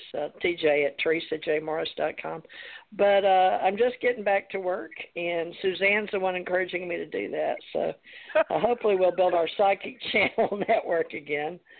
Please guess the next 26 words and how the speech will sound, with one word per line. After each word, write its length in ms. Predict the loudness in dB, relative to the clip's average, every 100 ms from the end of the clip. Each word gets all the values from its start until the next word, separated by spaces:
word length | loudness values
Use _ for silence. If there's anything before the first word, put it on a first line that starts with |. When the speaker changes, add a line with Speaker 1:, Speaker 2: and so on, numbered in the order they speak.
| -20 -20 -4
Speaker 1:
and, 380 | 0 2 2 4
uh, 40 |
Speaker 2:
Okay. 140 | 4 6
Speaker 1:
all 360 | 6 6 6
of 100 | 4
our 140 | 4 2 0
friends. 380 | 0 2 2 -4 -16 -20 -20 -4
Now, 200 | 2 4
we 180 | 4 4
do 240 | 4 2 2
have 280 | 2 2 0
A 240 | 2 2 0 0
C 180 | 2
O 80 | 2
club 520 | -2 -4 2 2 2 2
dot 220 | 2 2
A 140 | 0 0
P 200 | -2 -6
P 320 | -2 2 4
up, 180 | 4 4
but 80 | 0
it 120 | 0
just 200 | -4 -4 0
says 240 | 2 2 -2 -12 _ -20 -16 -10 -8 -8 0
Soul 560 | 4 4 4 0 -4 -8 -16 _ -20 -10 0
Self, 320 | 2 2 -2